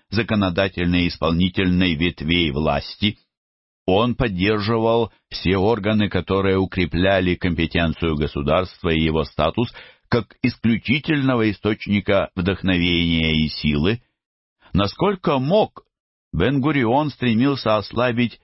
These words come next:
все органы, стоявшие между властью государства и его гражданами, в частности, хотел ослабить влияние партий и социальных организаций, таких как «Движение кибуцев», являвшихся средством вербовки людей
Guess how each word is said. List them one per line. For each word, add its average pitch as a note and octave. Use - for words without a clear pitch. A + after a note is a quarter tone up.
все G#2
органы, A2+
стоявшие G2
между F2
властью D2+
государства D2
и D#2
его D2+
гражданами, D#2
в -
частности, F2
хотел G#2+
ослабить G2+
влияние F2
партий F2
и F#2
социальных D#2+
организаций, D#2
таких F3
как -
«Движение G#2+
кибуцев», E2
являвшихся G2
средством F2+
вербовки E2+
людей D#2+